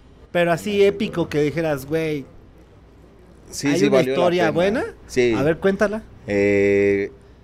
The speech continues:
Speaker 2: me molestaban en la secundaria, un vato que ni conocía y así.
Speaker 1: Ajá, pero ¿por qué te
Speaker 2: Y
Speaker 1: molestaba?
Speaker 2: que porque yo me metí con su hermano. Pero,
Speaker 1: Ajá.
Speaker 2: pues, yo a su hermano jamás lo conocí, o sea, yo nunca supe quién era.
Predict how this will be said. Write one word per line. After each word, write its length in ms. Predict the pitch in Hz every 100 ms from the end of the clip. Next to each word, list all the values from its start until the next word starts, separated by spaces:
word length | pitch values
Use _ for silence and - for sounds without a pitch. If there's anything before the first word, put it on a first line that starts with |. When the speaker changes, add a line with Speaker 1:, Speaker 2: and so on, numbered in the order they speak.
| - - - -
Speaker 2:
me 160 | 117 113
molestaban 640 | 110 107 - 120 135 131
en 140 | 110
la 100 | 98
secundaria, 760 | 95 92 95 98 123 156 156 143
un 280 | 131 131 120
vato 360 | 123 - 151 -
que 120 | 95
ni 160 | 95 92
conocía 680 | 87 87 87 90 101 104 101
y 100 | 82
así. 220 | - - - -
Speaker 1:
Ajá, 220 | 147 160 160
pero 160 | 151
¿por 160 | - 147
qué 120 | 165
te 60 | 156
Speaker 2:
Y 20 |
Speaker 1:
molestaba? 400 | 151 120 131 123 - - - -
Speaker 2:
que 100 | -
porque 520 | 92 98 - 104 104 107
yo 120 | 123
me 80 | 120
metí 240 | 101 117
con 200 | 123 117
su 100 | 101
hermano. 460 | 98 107 139 131 117 - - -
Pero, 180 | 101 131
Speaker 1:
Ajá. 80 | 120
Speaker 2:
pues, 280 | 98 92 90
yo 280 | 104 107
a 100 | 104 98
su 60 |
hermano 320 | 92 95 101 92
jamás 400 | 92 90 101 95
lo 140 | 87
conocí, 460 | 90 87 92 120 127
o 60 |
sea, 140 | 117 123
yo 120 | 123
nunca 500 | 127 120 123 123 110
supe 280 | 110 107 104
quién 240 | 104 104
era. 180 | 113 139